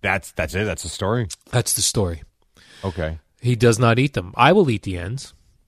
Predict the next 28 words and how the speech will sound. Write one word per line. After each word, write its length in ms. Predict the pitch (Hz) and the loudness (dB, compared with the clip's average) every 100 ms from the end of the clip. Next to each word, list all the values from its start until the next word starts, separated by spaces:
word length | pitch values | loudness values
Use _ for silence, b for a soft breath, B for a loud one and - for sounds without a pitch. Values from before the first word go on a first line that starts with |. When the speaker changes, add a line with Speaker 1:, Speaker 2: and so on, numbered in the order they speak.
| _ - | _ -12
Speaker 1:
I, 140 | 92 92 | -8 -8
what, 300 | 95 101 98 | -6 -4 -2
I 100 | 95 | 0
don't 140 | 104 104 | 2 4
Speaker 2:
I'm 60 | |
Speaker 1:
understand 240 | 120 131 113 | 4 4 4
Speaker 2:
not 20 | |
a 20 | |
Speaker 1:
what 100 | 113 | 4
the 40 | 165 | 4
Speaker 2:
weirdo. 40 | 98 | 4
Speaker 1:
problem 200 | 87 76 | 0 -4
is. 160 | 73 73 | -6 -4
What's 160 | 92 - | -4 -2
the 140 | 101 | -2
issue? 200 | 101 90 | -2 -2
Speaker 2:
I, 220 | 113 110 117 113 | 0 0 2 0
I, 80 | 104 113 | -2 -4
I 80 | |
think 280 | 104 113 117 | -4 -4 -6
he 120 | - | -8
thinks 420 | 104 - 107 - 107 | -10 -4 -4 -4 -4
it 60 | |
feels 760 | - - - 110 107 104 110 104 | -6 -6 -8 -2 0 2 0 -4
weird 440 | 101 107 113 117 | -4 0 2 2
in 120 | 113 | 2
his 180 | 120 113 | 0 0
mouth. 460 | 117 165 127 - | -2 -2 -6 -10